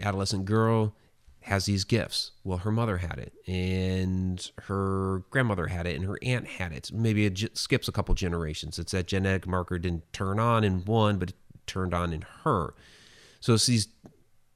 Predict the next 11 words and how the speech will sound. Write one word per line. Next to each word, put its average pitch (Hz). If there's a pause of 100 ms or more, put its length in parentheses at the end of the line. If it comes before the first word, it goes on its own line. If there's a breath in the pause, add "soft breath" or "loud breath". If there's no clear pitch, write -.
(440)
you 107
know, 87
predispositions 110 (180)
that 110
are 104
passed 95
down. 85 (1120)
So -
it's 143
interesting. 90 (720 loud breath)
Um, 85